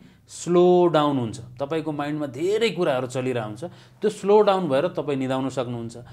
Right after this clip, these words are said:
यति गर्दा पनि भएन भने हाम्रो आयुर्वेदमा विभिन्न पञ्चकर्मका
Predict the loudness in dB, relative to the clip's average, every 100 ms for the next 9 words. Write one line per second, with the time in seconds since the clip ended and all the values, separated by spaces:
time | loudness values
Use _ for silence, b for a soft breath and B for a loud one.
0 | B B -20 -18 -4 -2 0 2 2 2
1 | 0 0 -2 0 2 4 2 -4 -10 -16
2 | B B B -8 -2 0 0 0 0 -2
3 | -4 -6 -12 -18 -10 -4 -2 0 -2 -4
4 | -6 -6 -6 -6 -6 -6